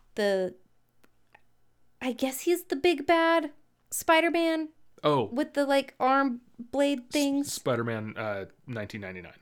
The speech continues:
Speaker 2: Or, no, twenty ninety-nine. Spider-Man twenty ninety-nine. Or Miguel O'Hara.
Speaker 1: Yes, that's his name. I could not remember that.
Speaker 2: Which, we do see Miguel O'Hara for the first time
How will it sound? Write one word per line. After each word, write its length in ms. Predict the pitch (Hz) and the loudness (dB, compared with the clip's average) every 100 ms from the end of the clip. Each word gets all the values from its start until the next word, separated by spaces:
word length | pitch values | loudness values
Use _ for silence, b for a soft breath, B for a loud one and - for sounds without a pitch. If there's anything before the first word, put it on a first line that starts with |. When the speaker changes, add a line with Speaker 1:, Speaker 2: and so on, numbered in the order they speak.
| _ | _
Speaker 2:
Or, 180 | 123 113 | -2 -2
no, 180 | 120 92 - _ _ _ | -4 -8 -10 _ _ _
twenty 320 | - 135 123 | -4 0 0
ninety-nine. 460 | 104 95 82 - - _ - | -4 -10 -14 -20 -20 _ -20
Spider-Man 400 | - 113 110 98 | -4 -2 -2 -6
twenty 240 | - 107 | -8 -8
ninety-nine. 440 | 98 95 82 - - b b b - | -10 -12 -14 -18 -20 b b b 0
Or 240 | 117 107 - | 0 0 -6
Miguel 480 | 120 117 117 110 107 | -6 -2 0 2 0
O'Hara. 460 | 101 92 80 - - _ _ _ | -2 -4 -8 -14 -20 _ _ _
Speaker 1:
Yes, 380 | 214 208 185 - | -4 0 0 -2
that's 320 | - 240 240 | -2 -2 -2
his 180 | 208 185 | -6 -8
name. 160 | 185 - | -12 -14
I 120 | - - | -16 -18
could 160 | - 226 | -6 -2
not 320 | 220 233 247 | -2 -2 -6
remember 340 | 226 247 254 - | -8 -8 -8 -8
that. 220 | - - b b | -14 -16 b b
Speaker 2:
Which, 480 | 135 202 147 - - b b b b | 0 2 4 0 -8 b b b b
we 220 | 123 151 | -6 -4
do 380 | 127 101 160 160 | -4 -4 -2 -2
see 560 | 143 - 156 139 113 - | -4 -4 -6 -6 -8 -10
Miguel 380 | 123 120 113 113 | -8 -4 0 0
O'Hara 420 | 110 104 127 110 | -2 2 2 2
for 140 | 98 107 | 0 -6
the 80 | 98 | -6
first 320 | - 107 - | -6 -8 -8
time 440 | 104 104 123 147 | -8 -6 -8 -8